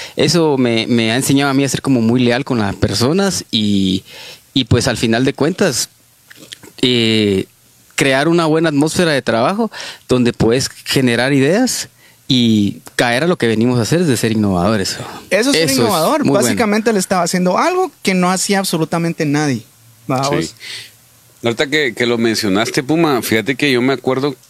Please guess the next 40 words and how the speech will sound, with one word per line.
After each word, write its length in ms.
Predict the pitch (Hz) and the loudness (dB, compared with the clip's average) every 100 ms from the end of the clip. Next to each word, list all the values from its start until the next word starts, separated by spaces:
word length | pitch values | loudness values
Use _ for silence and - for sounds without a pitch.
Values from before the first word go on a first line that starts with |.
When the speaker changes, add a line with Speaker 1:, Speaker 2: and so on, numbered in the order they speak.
| - - | -14 -4
Speaker 3:
que 220 | 110 104 | -2 0
desde 160 | 92 92 | -2 -4
que 120 | 95 | -4
entré 380 | 90 - 110 123 | -4 -2 -2 0
a 40 | |
la 120 | 123 113 | 0 0
banda 280 | 120 131 | 0 0
yo 140 | 131 131 | 2 2
vi 80 | 135 | 2
muchas, 440 | 135 170 185 165 | 2 2 0 -2
muchas 280 | 165 170 147 | 0 0 -2
cosas 320 | 160 160 147 104 | -2 -2 -2 0
innovadoras 720 | 98 95 87 110 131 - - - - - - - - - - - - _ - | 0 0 0 0 -2 -6 -12 -18 -20 -20 -20 -20 -20 -18 -18 -20 -20 _ -4
en 240 | 123 113 | -2 0
Gangster, 480 | 101 139 151 - 90 | 0 0 -2 -2 -4
vamos, 460 | 82 87 107 - 110 | -4 -8 -8 -6 -2
y 160 | 113 101 | 0 2
ahí 180 | 92 | 0
fui 120 | 98 120 | 0 -2
aprendiendo 360 | 117 104 104 | -2 -2 0
un 60 | 120 | 0
montón 240 | 110 120 | 0 -2
de 60 | 113 | -2
cosas, 220 | 135 143 | -2 -2
porque 200 | 143 120 | -4 0
muchas, 280 | 110 104 156 | 0 2 0
no 140 | 175 180 | 0 0
es 100 | - | 0
que, 200 | 196 170 - - - - - - - _ 107 | -2 -4 -10 -20 -18 -20 -20 -20 -20 _ -4
no 440 | 107 107 117 123 | 0 2 2 0
quiero 160 | 151 143 | 0 0
decir 140 | 131 | -2
que 140 | 127 110 | -2 0
Gangster 300 | 143 143 117 | 0 0 0
inventó 380 | 98 87 80 107 | 0 0 0 0
el 60 | |
agua 140 | 113 107 | 0 -2
azucarada, 560 | - 87 85 95 117 | -4 -4 0 0 -2
pues, 200 | - 113 - | -2 -6 -4
pero 300 | 85 - | -6 -6